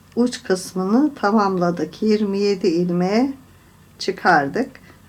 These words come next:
Bundan sonra her iki kenarından beşer ilmek artırarak sekiz sıra horoşa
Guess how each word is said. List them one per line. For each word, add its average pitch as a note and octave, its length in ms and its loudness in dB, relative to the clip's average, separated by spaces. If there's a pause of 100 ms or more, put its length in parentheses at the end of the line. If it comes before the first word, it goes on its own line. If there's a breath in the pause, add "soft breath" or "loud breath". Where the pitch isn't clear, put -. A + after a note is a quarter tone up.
(160 soft breath)
Bundan B3+ 420 6
sonra G3 640 2 (480 soft breath)
her C#4+ 420 2
iki B3+ 320 0
kenarından G#3 880 2
beşer A#3+ 560 2 (520 soft breath)
ilmek G#3+ 720 2 (340)
artırarak G3+ 840 4 (800 soft breath)
sekiz C4+ 560 0
sıra B3 400 0
horoşa F3+ 640 2